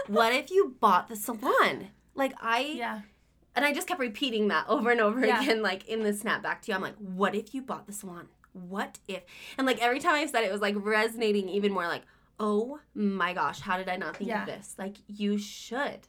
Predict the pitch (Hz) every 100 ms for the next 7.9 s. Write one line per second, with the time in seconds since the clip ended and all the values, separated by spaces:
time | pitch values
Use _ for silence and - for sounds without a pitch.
0 | _ 254 240 311 427 - 240 208 - 170
1 | 220 175 - - - - _ - - -
2 | - - 302 302 311 202 190 - - 302
3 | 277 330 285 262 233 233 220 208 - 202
4 | 196 196 185 - 175 185 180 196 196 214
5 | 254 202 175 - - 202 196 202 196 -
6 | 226 226 247 254 247 226 214 202 220 220
7 | 214 214 196 - 214 247 214 180 226